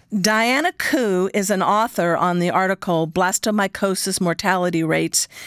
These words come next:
United States, nineteen ninety to two thousand and ten. She is with us today to talk about these important findings. Diana,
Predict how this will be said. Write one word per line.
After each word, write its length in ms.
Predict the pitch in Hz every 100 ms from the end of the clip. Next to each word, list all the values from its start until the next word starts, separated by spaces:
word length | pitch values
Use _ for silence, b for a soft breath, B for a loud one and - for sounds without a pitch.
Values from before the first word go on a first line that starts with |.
| B
United 460 | 196 180 190 233 247
States, 580 | - 196 175 175 - 180
nineteen 540 | 175 190 - 202 190
ninety 340 | 175 175 170
to 140 | 165 151
two 240 | - 185
thousand 400 | 170 170 170 175
and 200 | 170 160
ten. 460 | - 180 156 151 185 B B B B
She 260 | - - 330
is 160 | 330 277
with 160 | 277
us 160 | 277 -
today 400 | 262 214 190 185
to 100 | 190
talk 300 | - 185 -
about 300 | 185 175 -
these 240 | 190 202
important 500 | 175 170 196 180 202
findings. 800 | - 175 156 151 151 147 - - - B B B B B B
Diana, 640 | 247 247 254 247 277 339